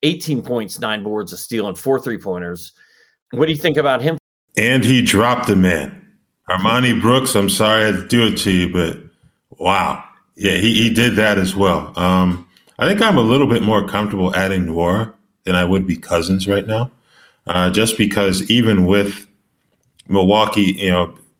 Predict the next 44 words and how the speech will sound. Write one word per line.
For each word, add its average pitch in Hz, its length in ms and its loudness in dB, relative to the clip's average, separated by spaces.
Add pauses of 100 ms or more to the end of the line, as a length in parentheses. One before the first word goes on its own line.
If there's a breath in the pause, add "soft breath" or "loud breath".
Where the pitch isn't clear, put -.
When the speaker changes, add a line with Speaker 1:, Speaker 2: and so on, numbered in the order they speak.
(220)
Speaker 2:
being 104 220 2
in 95 100 2
a, 90 220 2
a - 20 2
tougher 113 320 0
situation 95 600 2
at - 60 -4
the 76 60 -4
center 110 320 0
spot, 87 320 -2
they're 90 140 2
also 107 300 2
down 92 280 2
some 82 140 -8
wings 92 300 2
as - 140 -6
well. 87 280 2
Like, 85 280 -4 (460 loud breath)
I'm 110 160 0
not 139 180 2
sure 117 200 4
if 101 100 0
Chris 107 240 0
Middleton's 98 480 2
gonna 87 200 0
play 95 280 -2
tonight, 87 460 -4 (400)
um, 87 280 0
because 92 280 -6
bringing 104 260 0
him 101 140 2
back 95 240 0
from 92 100 -10
the 87 60 -2
injury 95 300 2
and 85 100 0
having 95 300 0
him 92 120 2
play 95 240 0
three 98 300 -2
games 95 300 2
in 90 60 -8
four 101 280 -4
days 92 420 -2